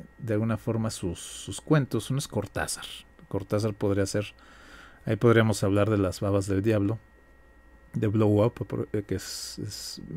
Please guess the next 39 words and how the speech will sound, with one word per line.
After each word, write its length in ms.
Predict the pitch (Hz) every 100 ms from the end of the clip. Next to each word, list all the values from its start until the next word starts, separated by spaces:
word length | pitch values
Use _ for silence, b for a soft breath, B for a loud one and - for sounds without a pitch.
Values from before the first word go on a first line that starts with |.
| - - -
es 200 | 113 -
una... 520 | 190 151 104 92 95 92 101
Es, 260 | 104 101 - -
sí 280 | - 147
agarra 280 | 156 127 127
la 100 | 113
premisa, 400 | - 117 156 -
pero 160 | - 101
son 160 | -
muy 120 | 110 104
distintas. 600 | 95 - 110 101 - - B B B B B B -
O, 360 | 113 107 107
o 260 | - 110 110
de 160 | 123 110
la, 200 | 101 -
de 140 | 107 104
la 120 | 101
carretera 480 | - 107 98 117 113
al 80 | 104
sur, 300 | - 127 143 - - - -
de 60 |
la 60 | 123
autopista 500 | 110 107 113 110 -
al 80 | 120
sur, 300 | - 151 156
que 500 | - 123 123 127 -
ese 160 | -
es 100 | 160
interesante 540 | 160 139 127 123 139 -
para 200 | 131 120
nosotros 380 | 117 117 143 123
los 100 | 117
mexicanos 520 | 107 - 120 127 -
porque 260 | - 104
de 100 | 107
la 80 | 104
autopista 480 | 104 - - 123 -
al 100 | 120
sur, 240 | - 120